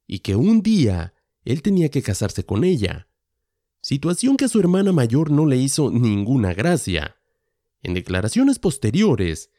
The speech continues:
Carla señaló cómo Tammy se había convertido en una obsesión para Paul y que cuando tenían sexo,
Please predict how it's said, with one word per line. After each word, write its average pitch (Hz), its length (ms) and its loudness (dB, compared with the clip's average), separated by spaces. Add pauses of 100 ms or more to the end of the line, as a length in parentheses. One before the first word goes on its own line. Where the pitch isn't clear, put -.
(320)
Carla 254 280 -4
señaló 180 440 2
cómo 196 260 0
Tammy 175 300 0
se 135 140 -2
había 120 200 0
convertido 147 600 0
en 120 100 2
una 151 160 2
obsesión 127 540 -2
para 82 260 -4
Paul 131 400 -2 (500)
y 113 120 -12
que 123 140 -4
cuando 107 300 -2
tenían 139 360 0
sexo, 220 640 -4